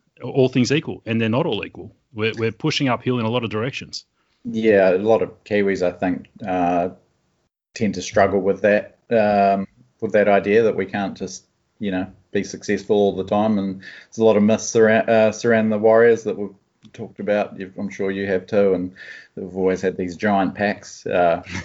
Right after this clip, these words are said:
Speaker 2: we
Speaker 1: <laughs> Yeah.
Speaker 2: do now. We do now for the first time since probably two thousand and two. But, uh, yeah, it's, it can be frustrating, but it's all part of the, all part of the fun. Um,
Speaker 1: Yep.
Speaker 2: and, and speaking of, um,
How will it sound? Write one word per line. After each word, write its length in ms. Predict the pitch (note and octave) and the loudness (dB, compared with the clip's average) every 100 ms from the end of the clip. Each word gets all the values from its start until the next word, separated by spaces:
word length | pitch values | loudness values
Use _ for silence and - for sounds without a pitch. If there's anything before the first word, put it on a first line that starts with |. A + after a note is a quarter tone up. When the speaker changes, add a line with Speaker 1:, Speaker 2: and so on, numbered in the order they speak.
| - | -10
Speaker 2:
we 80 | |
Speaker 1:
<laughs> 20 | A2 | -10
Yeah. 60 | |
Speaker 2:
do 100 | - | -6
now. 320 | F#2 A2 - - | -4 -4 -4 -10
We 160 | B2+ G#2 | -2 0
do 140 | G#2 G2+ | 2 4
now 180 | G#2+ | 2
for 120 | G#2+ G2 | 2 0
the 100 | F#2+ | 0
first 280 | A2+ G2 | 2 2
time 240 | F#2+ A2+ G#2+ | 2 2 2
since 220 | A#2 A2 | 0 0
probably 320 | - G#2+ A2 | 0 4 2
two 200 | - A2+ | 4 0
thousand 340 | A2 A2 G2+ G#2 | 4 2 2 -4
and 140 | G2+ | -2
two. 200 | A#2 C3+ | 2 2
But, 220 | A#2 G#2+ | 2 2
uh, 280 | G2 G2 G2+ - - - - - _ _ | 4 2 -2 -10 -20 -20 -20 -20 _ _
yeah, 340 | - G#2+ F#2 - | -2 0 0 -4
it's, 440 | B2 F#2 - - A#2+ | -4 -6 -6 -6 0
it 160 | A2+ | 2
can 160 | C3+ G#2 | 2 -2
be 60 | |
frustrating, 600 | F#2+ A2+ G#2+ - A#2+ A#2+ | -2 -2 0 0 0 0
but 180 | G#2 G2 | 0 0
it's 180 | G2 F#2+ | 0 -4
all 120 | G2 | -10
part 260 | G2 G2 F#2 | -8 -8 -4
of 120 | F#2 | -2
the, 240 | F#2 F#2+ - - - _ _ A#2 | -2 -4 -12 -20 -20 _ _ -14
all 140 | G2 | -14
part 240 | - G#2 | -4 -2
of 80 | F#2+ | 0
the 80 | F#2+ | -4
fun. 300 | - G#2+ C3+ - _ _ - | -4 -4 -4 -14 _ _ -12
Um, 460 | G2+ G2 G2 G2 F#2+ | -4 0 0 0 -2
Speaker 1:
Yep. 80 | F2+ _ | -6 _
Speaker 2:
and, 240 | G2+ F#2+ - _ | -4 -4 -8 _
and 220 | A2 G2 | -2 -2
speaking 400 | - B2+ A2+ G2+ | 2 2 2 0
of, 260 | G#2+ B2 B2+ E2+ - _ - - | 0 0 -6 -14 -16 _ -10 -4
um, 640 | G#2+ G#2 G#2 G2+ G2+ G2+ | -2 0 0 0 -2 -6